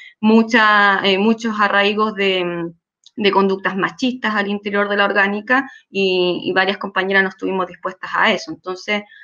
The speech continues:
la verdad es que también ha sido un proceso de, de, de justamente apostar, em, fuera del ámbito partidista a,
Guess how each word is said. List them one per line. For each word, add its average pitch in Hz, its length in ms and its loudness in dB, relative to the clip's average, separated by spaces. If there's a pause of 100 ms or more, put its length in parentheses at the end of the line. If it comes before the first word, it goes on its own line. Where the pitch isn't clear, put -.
(200)
la 196 140 2
verdad 196 280 4
es 220 60 -6
que 226 320 -2 (240)
también 220 380 2
ha 226 100 2
sido 240 460 4
un 214 100 0
proceso 226 640 0
de, 190 640 0 (280)
de, - 280 2
de 196 80 2
justamente 262 600 0
apostar, 254 840 0 (120)
em, 190 440 -2 (120)
fuera 285 360 4
del 226 180 2
ámbito 233 720 2
partidista 233 800 -4
a, 214 340 2